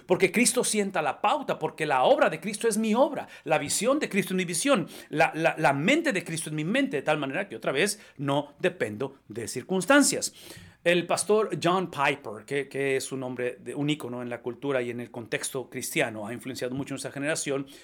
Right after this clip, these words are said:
predicando a este movimiento de jóvenes, ah, universitarios hace algunos años llamado Passion, Pasión, Passion.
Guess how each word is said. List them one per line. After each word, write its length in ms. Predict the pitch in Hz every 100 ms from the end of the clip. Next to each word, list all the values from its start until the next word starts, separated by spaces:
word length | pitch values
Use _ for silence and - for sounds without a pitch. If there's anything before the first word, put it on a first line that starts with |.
| -
predicando 640 | 139 139 - 190 202 208 -
a 100 | 139
este 180 | 156 170
movimiento 540 | 156 139 143 151 147
de 140 | 131 120
jóvenes, 560 | 143 139 139 135 -
ah, 140 | 117 120
universitarios 720 | 135 127 127 123 127 127 131
hace 160 | 127 123
algunos 240 | 127 127
años 180 | 123 120
llamado 340 | 113 123 104
Passion, 540 | - 131 123 101 98 - - -
Pasión, 460 | 101 - 139 95 -
Passion. 400 | 127 120 101